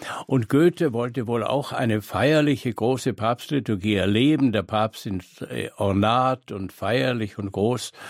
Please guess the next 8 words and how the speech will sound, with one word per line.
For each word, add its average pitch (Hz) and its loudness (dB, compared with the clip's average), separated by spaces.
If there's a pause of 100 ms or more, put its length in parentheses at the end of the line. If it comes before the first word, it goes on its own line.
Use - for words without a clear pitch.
(260)
und 123 0
ging 139 6
in 123 0
den, 98 -2
äh, 95 0 (400)
in 101 0
dem, 90 2
ähm, 90 -4